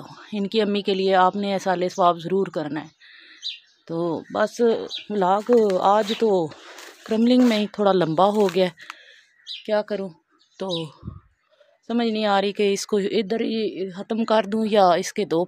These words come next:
पार्ट कर लूँ। तो इस साइड पे तो अभी रेड साइड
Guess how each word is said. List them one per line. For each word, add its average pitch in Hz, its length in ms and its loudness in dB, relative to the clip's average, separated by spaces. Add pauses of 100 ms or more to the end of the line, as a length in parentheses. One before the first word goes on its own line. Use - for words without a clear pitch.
पार्ट 190 240 2
कर 170 200 2
लूँ। 165 180 -6 (640)
तो 160 220 -4
इस 226 220 -2
साइड 208 300 2
पे 233 160 4 (520)
तो 202 160 -2
अभी 190 280 -2 (440)
रेड 220 380 4 (160)
साइड 214 320 -2